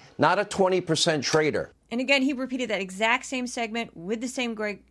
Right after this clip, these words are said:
Speaker 2: uh, graphic on Thursday. He did it on Tuesday and Thursday. Very odd. So Ingram is next, and she's even more pro-Freedom Caucus. So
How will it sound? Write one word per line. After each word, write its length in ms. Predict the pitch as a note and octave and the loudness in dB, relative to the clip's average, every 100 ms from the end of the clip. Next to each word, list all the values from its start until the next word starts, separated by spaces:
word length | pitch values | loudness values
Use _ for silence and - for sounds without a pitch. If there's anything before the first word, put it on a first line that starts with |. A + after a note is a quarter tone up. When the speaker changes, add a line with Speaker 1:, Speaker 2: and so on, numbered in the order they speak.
| - | -4
Speaker 2:
uh, 160 | F#3+ | -4
graphic 520 | F3+ G3+ G3 G#3 G3 | -2 -2 -2 -4 -8
on 180 | F3+ F#3 | -6 -8
Thursday. 560 | - F#3 F#3+ F#3+ - - | -6 -8 -8 -10 -12 -14
He 100 | D#3 | -16
did 180 | C#3+ F#3 | -12 -10
it 80 | F3+ | -8
on 100 | E3+ | -10
Tuesday 360 | - A3 G3+ F#3 | -10 -10 -8 -8
and 160 | F3+ | -8
Thursday. 320 | F#3 E3+ D#3 D#3 | -8 -8 -8 -6
Very 220 | F#3 - | -6 -6
odd. 440 | F3 E3+ D3+ D3 - _ - - - - | -4 -2 -2 -6 -10 _ -20 -20 -20 -8
So 300 | B3+ A#3 - - - | -2 -2 -4 -18 -6
Ingram 480 | C#4+ D#4+ C4 A3+ | -2 0 2 0
is 260 | A3+ F#3+ F3+ | -2 -6 -4
next, 640 | G3 A3 C#4 D4 - - - G3+ | -4 2 0 0 -12 -12 -10 -4
and 260 | G3+ G3 | -4 -4
she's 340 | F#3+ A3 G#3 F3+ | -6 -8 -8 -8
even 280 | G#3+ G3 G3 | -8 -6 -4
more 580 | G#3 A#3+ C4+ D4 D#4 _ _ _ _ _ _ _ | -2 0 2 2 -2 _ _ _ _ _ _ _
pro-Freedom 880 | _ - C4+ C4 C4 C4+ - C#4 C4 | _ 0 2 4 2 0 -4 -4 -4
Caucus. 400 | C4 A#3+ A#3+ A#3+ | -2 -4 -2 -6
So 260 | - A3 | -4 -8